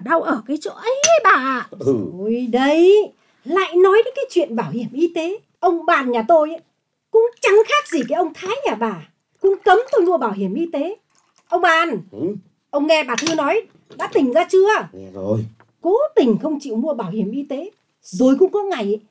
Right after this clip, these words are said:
Speaker 3: phải trả giá cho cái tính bảo thủ của ông cho bà xem.
Speaker 2: Đấy, đấy, đấy, cái bà này lại bắt đầu cái băng rè bảo hiểm y tế đấy hả?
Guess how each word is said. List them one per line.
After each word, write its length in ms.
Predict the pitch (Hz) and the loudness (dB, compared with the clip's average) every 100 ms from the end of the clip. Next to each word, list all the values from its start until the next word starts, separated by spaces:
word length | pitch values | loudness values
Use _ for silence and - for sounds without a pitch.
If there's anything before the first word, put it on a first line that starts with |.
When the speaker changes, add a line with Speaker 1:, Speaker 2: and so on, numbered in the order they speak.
| _ | _
Speaker 3:
phải 120 | 247 226 | -4 -2
trả 280 | 220 214 202 | -2 -2 -6
giá 300 | 214 277 370 427 | -4 -2 -4 -6
cho 80 | |
cái 140 | 339 359 | -8 -6
tính 140 | 339 415 466 | -6 -6 -6
bảo 200 | 220 208 | -8 -4
thủ 200 | 226 185 | -4 -2
của 60 | 233 | -2
ông 260 | 320 277 | 0 0
cho 80 | 269 | -2
bà 100 | 202 | -6
xem. 280 | 185 247 226 - _ | -6 -10 -12 -14 _
Speaker 2:
Đấy, 140 | 85 - | -20 -20
đấy, 180 | - 110 | -12 -10
đấy, 140 | 110 117 - | -8 -10 -6
cái 100 | 117 | -4
bà 140 | 95 | -4
này 120 | 85 - _ _ - | -6 -12 _ _ -10
lại 380 | 113 135 131 104 | -2 -2 -2 -4
bắt 200 | - 165 | -6 -2
đầu 380 | 165 120 104 - | 0 2 0 -4
cái 100 | 170 | -4
băng 240 | 151 143 | -2 -4
rè 300 | 117 139 113 | -2 0 0
bảo 100 | 98 90 | -4 -8
hiểm 140 | 87 | -8
y 80 | 131 | -4
tế 180 | 151 147 | 0 0
đấy 100 | 190 | 0
hả? 140 | 90 | -6